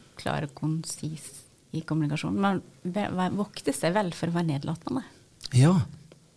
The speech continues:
Speaker 1: Det må man, eh, det, det gjelder uansett pasienter, tenker jeg. For der, for vi har masse, masse makt som, eh, vi må bære med omhu.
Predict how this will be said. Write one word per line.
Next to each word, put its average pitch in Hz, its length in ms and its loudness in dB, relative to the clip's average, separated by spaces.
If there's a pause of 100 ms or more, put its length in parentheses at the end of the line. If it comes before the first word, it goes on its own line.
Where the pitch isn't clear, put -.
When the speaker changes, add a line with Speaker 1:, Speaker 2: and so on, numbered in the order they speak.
(300)
Speaker 1:
Det 208 200 0
må 208 140 0
man, 196 260 0
eh, 190 160 0 (220)
det, - 180 -8
det 208 140 2
gjelder 190 260 0
uansett 156 640 0
pasienter, 165 480 -4
tenker 311 260 -4
jeg. - 80 -14 (1040)
For - 140 -6
der, 226 260 4
for 202 140 -4
vi 196 160 4
har 185 120 4
masse, - 380 0
masse 170 240 0
makt - 460 -8 (1080)
som, 175 320 4
eh, 165 320 4 (160)
vi 180 120 8
må 170 360 6 (880)
bære 175 580 4
med 147 540 4
omhu. 175 480 6